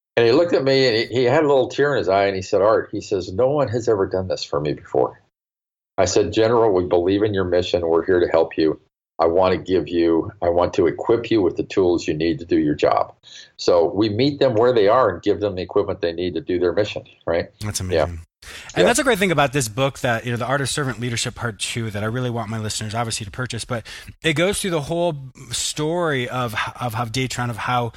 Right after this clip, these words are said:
Speaker 2: they went from, from when you purchased it to the implementation of this and the process and how,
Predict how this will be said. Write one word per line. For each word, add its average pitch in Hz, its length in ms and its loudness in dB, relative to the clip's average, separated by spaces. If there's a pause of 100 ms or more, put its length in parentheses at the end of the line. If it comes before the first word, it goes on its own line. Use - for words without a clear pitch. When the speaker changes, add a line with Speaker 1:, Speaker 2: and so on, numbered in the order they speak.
(240)
Speaker 2:
they 131 140 -2
went 123 260 -2
from, 113 480 -2 (480)
from 120 140 -4
when 113 80 -2
you 110 80 -4
purchased 196 420 -2
it 113 140 -4
to - 100 -6
the 113 100 -8
implementation 127 680 -4
of 110 80 -8
this 113 200 -4
and 104 80 -8
the 101 60 -12
process 135 640 -2
and 101 140 -8
how, 135 400 0